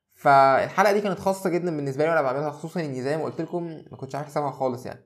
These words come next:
فسؤال مهم بقى هنا بيتبادر لأذهان جميع العشاق متابعي البرنامج،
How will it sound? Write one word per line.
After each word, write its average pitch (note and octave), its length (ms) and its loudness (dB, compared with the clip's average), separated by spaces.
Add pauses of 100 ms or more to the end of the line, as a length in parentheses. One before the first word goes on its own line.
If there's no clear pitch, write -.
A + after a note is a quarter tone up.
(100)
فسؤال F3+ 540 2
مهم C4 280 0
بقى A3+ 260 2
هنا A#3 300 -2
بيتبادر F3+ 500 0
لأذهان E3 480 -2
جميع D#3+ 280 -4
العشاق E3+ 520 -6
متابعي D3 360 -4
البرنامج، E3 640 -8